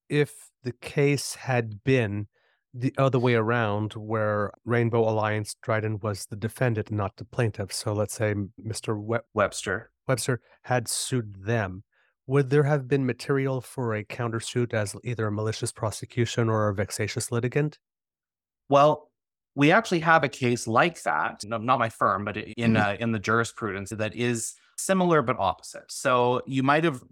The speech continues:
Speaker 2: have read about earlier this year, there was a case called Neufeld and Hansman that came from the Supreme Court of Canada. And this case is, is almost the reverse facts of ours.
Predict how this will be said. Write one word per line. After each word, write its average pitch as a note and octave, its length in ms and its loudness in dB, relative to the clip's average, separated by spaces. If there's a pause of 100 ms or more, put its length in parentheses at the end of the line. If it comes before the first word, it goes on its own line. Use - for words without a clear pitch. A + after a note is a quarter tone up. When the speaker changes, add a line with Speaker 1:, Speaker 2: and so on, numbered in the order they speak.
(160)
Speaker 2:
have A2 220 -6
read A2+ 220 2
about G#2 560 -2
earlier B2 260 -8
this G#2 220 -8
year, G#2 120 -6
there G2+ 140 -8
was G2+ 120 -10
a G#2+ 40 -14
case B2 300 -4
called A2+ 180 -4
Neufeld A2 480 0
and G2 80 -6
Hansman G2 600 -8
that - 100 -20
came G2 200 -14
from G2+ 160 -16
the G2 60 -16
Supreme G2 360 -14
Court F#2 200 -10
of F2+ 80 -16
Canada. D#2+ 440 -10 (720)
And A2+ 380 -2
this F#3 200 -2
case C#3 300 0
is, A2+ 120 -4 (100)
is A2+ 320 -2
almost G3+ 480 0
the D#3+ 80 0
reverse A2 480 0
facts - 460 -4
of F#2+ 120 -12
ours. E2 520 -4